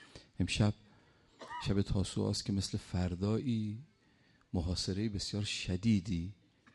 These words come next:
به وجود اومد در رابطه با مسئله آب. روز شهادتی نیست فردا، همونجور که همتون می‌دونید.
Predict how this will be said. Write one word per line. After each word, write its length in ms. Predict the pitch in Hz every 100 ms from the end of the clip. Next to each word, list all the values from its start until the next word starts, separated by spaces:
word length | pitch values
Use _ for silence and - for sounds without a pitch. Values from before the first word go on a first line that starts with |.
| - - _ _ _ - _ _ _ _ _ _ _ _ _ _ _ _ _ _ _
به 80 | 98
وجود 360 | 90 113 104
اومد 260 | 101 92 87
در 120 | 90
رابطه 240 | 90 87
با 100 | 90
مسئله 400 | 85 85 87 87
آب. 260 | 90 92 80 - - - _ _ _ _
روز 180 | 113 98 90 87 120 -
شهادتی 840 | - 95 80 87 87 104 120 131
نیست 340 | 123 135 104 -
فردا، 560 | - 82 78 82 82 113 131
همونجور 280 | 85 85 87
که 120 | 82
همتون 360 | 85 87 - 90
می‌دونید. 640 | 87 87 90 101 110 -